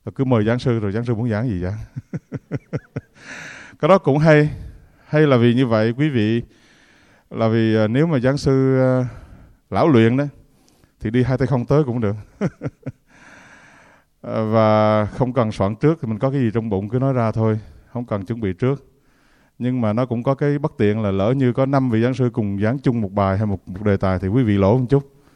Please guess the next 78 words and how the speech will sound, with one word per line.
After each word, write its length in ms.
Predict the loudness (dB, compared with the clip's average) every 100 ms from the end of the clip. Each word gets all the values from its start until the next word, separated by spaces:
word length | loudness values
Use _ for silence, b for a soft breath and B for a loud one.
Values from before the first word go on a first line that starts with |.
| b b b b b 2
Lỗ 120 | 2
một 60 | 4
chút 120 | 2 2
chứ 80 |
không 120 | 2 2
lỗ 120 | 4
nhiều, 220 | 4 4
là 80 | 4
vì 180 | 2 0
cũng 280 | -2 0
cùng 280 | 2 2 2
tứ 140 | 0 2
diệu 140 | 2
đế, 280 | 4 4 2
nhưng 140 | 0 0
mà 80 | 2
nếu 140 | 2
năm 200 | 2 2
vị 140 | 0
trình 200 | 0 0
bày 180 | 0 0
thì 80 | -2
chắc 120 | -4 -4
cũng 160 | -6
khác 180 | -6 -4
nhau 200 | -2 -2
chứ 80 | -2
không 120 | -2
đến 100 | -2
nỗi 160 | -2 0
giống 120 | 0
hết 140 | 0
nhau 220 | 2 2
đâu. 160 | 2 -2 -6 b b b b b -2
Nhưng 160 | 2 4
mà 180 | 4 4
như 140 | 4
vậy 160 | 4 4
nó 80 |
lỗ 240 | 4 4 4
là 100 | 4
vì 180 | 2 2
mình 260 | 0 0
bỏ 200 | 2 2
ra 220 | 4 0
bao 180 | 2 2
nhiêu 160 | 2 2
ngày, 220 | 2 2
bao 120 | 2
nhiêu 120 | 0
tháng, 280 | 0 -2 -2
bao 80 | 0
nhiêu 120 | 0
thời 200 | 2 2
gian 240 | 2 2 -2 b b b b b b -4
mà 80 |
mình 180 | 0 0
chỉ 180 | 2 2
học 200 | 0 -2
được 100 | -2
có 60 | 0
một 180 | -2 0
hai 120 | -2
đề 100 | 0
tài, 260 | 0 0
bởi 140 | 2 2
vì 220 | 4 4
giảng 160 | 2 4
sư 140 | 4
giảng 200 | 4 4
trùng 160 | 4 4
nhau 160 | 4
hết 60 | 2
thì 80 | 0
cũng, 220 | -4 -6 -6
cũng 180 | -4
hơi 140 | 0 0
lỗ, 280 | 0 -2